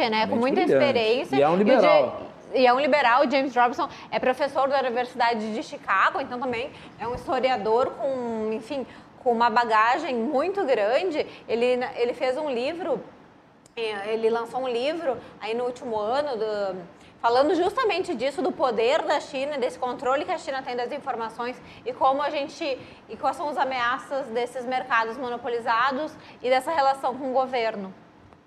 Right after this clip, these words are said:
Speaker 2: E fazendo aqui a, a divulgação do, do, do quinto congresso do,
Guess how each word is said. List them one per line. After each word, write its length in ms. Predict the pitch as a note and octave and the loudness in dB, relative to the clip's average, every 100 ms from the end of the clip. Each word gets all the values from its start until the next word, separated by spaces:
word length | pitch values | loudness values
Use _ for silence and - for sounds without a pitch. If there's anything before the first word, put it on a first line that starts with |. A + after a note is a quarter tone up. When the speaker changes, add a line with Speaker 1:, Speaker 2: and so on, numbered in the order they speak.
| - | -6
Speaker 2:
E 540 | C3+ D3 C#3+ C#3+ C#3+ C3 C#3+ - - - | 0 4 4 6 4 2 -2 -16 -20 0
fazendo 400 | D#3+ C#3+ D3+ D3 | 2 4 4 2
aqui 320 | C3+ - D3+ | 2 2 4
a, 80 | C3+ - - - - - - | 4 0 -16 -20 -20 -20 -12
a 60 | B2+ | -10
divulgação 580 | A#2+ C3 C3 B2+ C#3 C3 | -6 0 0 0 -4 -2
do, 680 | B2 C3 B2+ B2 A#2+ A#2 A2 - | 0 0 2 2 0 -2 -6 -14
do, 320 | A#2 B2 A2+ A2 - - C3 | -8 -6 -6 -10 -20 -20 -12
do 160 | B2 A#2 | -10 -8
quinto 480 | D3 C#3+ C#3 A#2+ - - - _ _ - | -8 -6 -4 -4 -6 -20 -20 _ _ -8
congresso 480 | C3 B2+ B2+ B2+ A#2+ | -2 0 0 -2 -6
do, 640 | B2 A#2 A2 G#2+ G#2 G2+ | -2 0 0 0 -4 -8